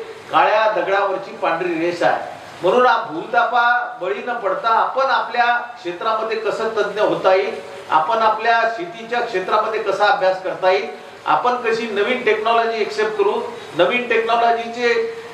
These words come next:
माळी साहेबासारखे जे मार्गदर्शक आहेत त्यांचं प्रत्येक गोष्टी आपण कशा ऐकू, त्यांच्या मार्गदर्शनाखाली कशी चांगली शेती करता येईल, अनेक तज्ञ मंडळी आहेत, त्यांचं मार्गदर्शन आपण ऐकलं पाहिजे आणि त्या विषयात आपण अभ्यास केला पाहिजे.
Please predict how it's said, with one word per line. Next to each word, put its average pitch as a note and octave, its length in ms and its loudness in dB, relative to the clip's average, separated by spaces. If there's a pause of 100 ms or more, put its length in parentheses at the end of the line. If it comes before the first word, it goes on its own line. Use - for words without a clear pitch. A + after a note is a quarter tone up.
(120)
माळी F#3 240 4
साहेबासारखे A3 760 0
जे A3+ 180 -4
मार्गदर्शक A3+ 640 -2
आहेत A3+ 200 2
त्यांचं A3+ 500 0 (340)
प्रत्येक G3+ 400 0
गोष्टी A3 300 2
आपण A3+ 360 0
कशा G#3+ 160 4
ऐकू, G#3+ 440 2
त्यांच्या G3 460 0
मार्गदर्शनाखाली G3 840 0
कशी G3 240 -2
चांगली G3 340 0
शेती F3+ 300 -2
करता G#3 340 2
येईल, - 120 0
अनेक D#4+ 280 -2 (140)
तज्ञ A3+ 200 0
मंडळी G#3+ 400 2
आहेत, F#3 220 4 (520)
त्यांचं D#3+ 360 2
मार्गदर्शन F#3+ 560 0
आपण F3+ 240 0
ऐकलं E3+ 280 0
पाहिजे G3 340 2
आणि G3 200 0
त्या F3+ 240 0
विषयात E3+ 440 2
आपण D#3+ 180 -4
अभ्यास D#3+ 400 0
केला F3 260 2
पाहिजे. D#3+ 460 -2